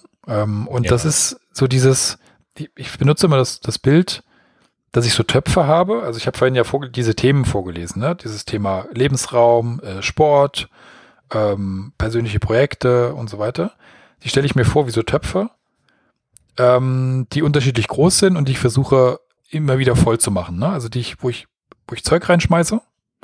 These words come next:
Speaker 1: was, äh, was ich gemacht habe.
Speaker 2: Mhm.
Speaker 1: Und immer wenn ich das da reinschmeiße, wird dieser Topf voller. Also er wird besser, ja? Ich komme weiter, so. Das ist für mich, für mich das Bild. Und dieses Bild will ich irgendwie visualisieren.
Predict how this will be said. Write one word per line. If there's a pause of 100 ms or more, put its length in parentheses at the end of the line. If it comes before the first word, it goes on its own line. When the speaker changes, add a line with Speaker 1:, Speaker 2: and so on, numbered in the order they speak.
(520)
Speaker 1:
was, (560)
äh,
was
ich
gemacht
habe. (220)
Speaker 2:
Mhm.
Speaker 1:
Und
immer
wenn
ich
das
da
reinschmeiße,
wird
dieser
Topf (220)
voller.
Also
er
wird (1160)
besser,
ja?
Ich
komme
weiter,
so. (640)
Das
ist
für
mich,
für
mich
das
Bild. (720)
Und (360)
dieses
Bild (760)
will
ich
irgendwie
visualisieren.